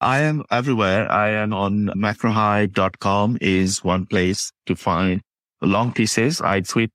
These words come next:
often as well. You just mentioned my tweet, uh, Chaudhry, M U S T, at, in Twitter as well. And I'm often posting on my research on link-, linkedin dot com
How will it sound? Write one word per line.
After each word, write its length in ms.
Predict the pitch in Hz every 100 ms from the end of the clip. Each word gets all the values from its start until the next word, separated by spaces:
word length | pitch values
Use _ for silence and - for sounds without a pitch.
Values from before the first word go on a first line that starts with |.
| _ _
often 420 | 104 101 107 107 104
as 280 | - 95 95
well. 300 | 95 120 - -
You 180 | 95 95
just 440 | 95 - - -
mentioned 340 | 95 101 -
my 120 | 98 90
tweet, 280 | - 104 -
uh, 220 | 85 87
Chaudhry, 640 | - - 87 82 98 95 - _ _ -
M 180 | 92
U 180 | 90 92
S 260 | 87 - -
T, 400 | 95 92 92 104 _
at, 240 | - 90 95 _ _ - - -
in 180 | 92 90
Twitter 460 | - 92 87 90 98 _ -
as 180 | 90 -
well. 280 | 107 131 -
And 340 | - 85 87 90
I'm 320 | 87 87 87 - _ _ 98
often 280 | 101 110
posting 640 | 95 98 90 - 80 80 - -
on 380 | 85 82 85 -
my 200 | 90 78
research 420 | 85 - 82 -
on 300 | - 82 87
link-, 160 | 92 92
linkedin 960 | 90 - 98 104 - 95 87 90 82 - -
dot 240 | 87 85
com 260 | - 95